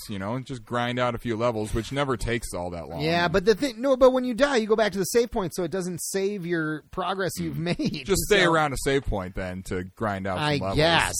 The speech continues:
Speaker 2: I don't, I mean, grinding out levels takes forever. Like, each guy gives you
Speaker 1: Mm.
Speaker 2: one experience
Speaker 1: Oh,
Speaker 2: point.
Speaker 1: then you're
Speaker 2: <laughs>
Speaker 1: already at a high enough level.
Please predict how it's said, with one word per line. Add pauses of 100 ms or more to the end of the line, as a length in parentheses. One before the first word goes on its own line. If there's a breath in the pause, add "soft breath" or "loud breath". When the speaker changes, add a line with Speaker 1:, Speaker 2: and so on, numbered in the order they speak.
Speaker 2:
I
don't,
I
mean,
grinding
out
levels
takes
forever.
Like,
each
guy
gives
you
Speaker 1:
Mm.
Speaker 2:
one
experience
Speaker 1:
Oh,
Speaker 2:
point.
Speaker 1:
then
you're
Speaker 2:
<laughs>
Speaker 1:
already (180)
at
a
high
enough
level.